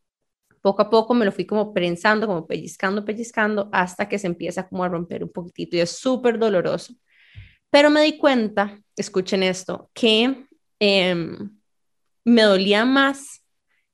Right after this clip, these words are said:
cuando yo tenía cierta postura versus, ¿verdad? Cuando yo estaba como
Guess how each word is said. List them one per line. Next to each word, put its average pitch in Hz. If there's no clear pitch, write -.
cuando 233
yo 208
tenía 214
cierta 202
postura 180
versus, 190
¿verdad? 202
Cuando 196
yo 160
estaba 185
como 180